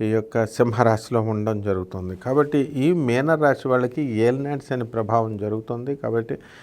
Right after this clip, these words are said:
కాస్త మనస్సు అంతా కూడా ఉత్సాహంగా లేకుండా, ఉద్యోగం ఉన్నప్పటికీ కూడా, అన్నీ ఉన్నప్పటికీ కూడా కొంచెం డల్గా అనిపిస్తూ ఉంటుందన్నమాట. ఈ భార్యాభర్తల మధ్య, ఇద్దరి మధ్య కూడా పెద్ద పెద్ద గొడవలు ఏమి కాదు కానీ, చిన్న చిన్న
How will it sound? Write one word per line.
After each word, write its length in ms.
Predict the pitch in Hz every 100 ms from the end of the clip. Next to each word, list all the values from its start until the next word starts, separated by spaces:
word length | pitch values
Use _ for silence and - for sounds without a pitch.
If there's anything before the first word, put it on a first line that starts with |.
| - -
కాస్త 460 | 131 151 170 170 190
మనస్సు 480 | 135 127 139 139 151
అంతా 200 | 143 143
కూడా 200 | 147 147
ఉత్సాహంగా 760 | 117 - 139 131 131 123 123
లేకుండా, 500 | 123 117 120 123 139
ఉద్యోగం 480 | 135 107 113 127 123
ఉన్నప్పటికీ 500 | 117 117 113 113 120
కూడా, 240 | 113 123
అన్నీ 300 | 139 117 113
ఉన్నప్పటికీ 520 | 117 110 110 107 110 113
కూడా 200 | 135 156
కొంచెం 380 | 123 104 107
డల్గా 400 | 104 101 107 123
అనిపిస్తూ 480 | 117 98 101 - 123
ఉంటుందన్నమాట. 680 | 107 92 87 87 82 82 82 - - - - - -
ఈ 100 | 131
భార్యాభర్తల 880 | 127 117 139 180 190 180 156 165
మధ్య, 260 | 151 147 143
ఇద్దరి 260 | 139 139 143
మధ్య 400 | 139 131 139 131
కూడా 220 | 135 135
పెద్ద 360 | - 90 107 120
పెద్ద 200 | 139 156
గొడవలు 380 | 151 147 147
ఏమి 180 | 143 135
కాదు 260 | 135 131 131
కానీ, 200 | 131 160
చిన్న 260 | 170 139
చిన్న 420 | 135 135 147 165